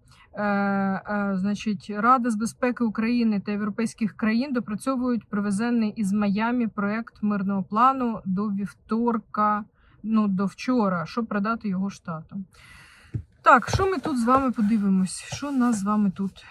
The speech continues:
цікавить? Значить, обмін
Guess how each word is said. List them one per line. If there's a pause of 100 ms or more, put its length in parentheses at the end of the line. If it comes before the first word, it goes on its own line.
цікавить? (2750)
Значить,
обмін